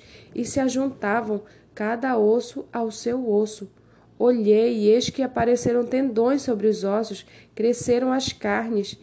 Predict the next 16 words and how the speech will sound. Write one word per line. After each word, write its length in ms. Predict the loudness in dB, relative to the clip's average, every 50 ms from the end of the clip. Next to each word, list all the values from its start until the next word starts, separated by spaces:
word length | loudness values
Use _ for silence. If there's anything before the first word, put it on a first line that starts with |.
| -20 _ _ _
e 140 | -4 2 4
eles 280 | 4 4 4 2 0 -4
se 140 | -4 -6 -6
cobriram 760 | -6 -6 -4 -4 -4 -4 -4 -4 -2 -2 0 0 0 -2 -2
de 160 | -4 -6 -10
pele. 600 | -12 -14 -14 _ -6 -4 -2 -2 -2 -4 -6 -8 -12 -18 -20 -20 -20 -20 -20 -20 -20 -20 -14 -4
Mas 220 | 0 0 2 2
não 140 | 4 4 4
havia 420 | 4 2 2 0 0 2 2 4 4
neles 320 | 4 4 2 2 0 0
o 80 | 2 2
espírito. 680 | 0 0 -2 -6 -4 -2 -2 -2 -2 -4 -8 -10 -14 -14 -16 -20 -20 -20 -20 -8 -2
Então 380 | -2 0 0 0 0 2 2 4
ele 200 | 4 2 2 2
me 160 | 0 0 0
disse: 560 | -2 -2 -2 0 0 0 0 -2 -4 -4 -6